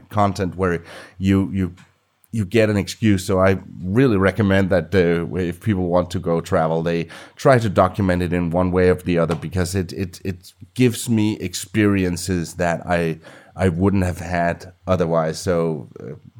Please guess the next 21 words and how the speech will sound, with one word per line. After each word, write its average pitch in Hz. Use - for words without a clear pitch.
that's, 98
that's 80
one 123
of 120
the 95
reasons 87
I'm 87
doing 87
it. 76
So 87
I'm 107
still 139
enjoying 107
doing 101
it. 107
It 120
is 101
a 104
lot 85
of 85
work, 92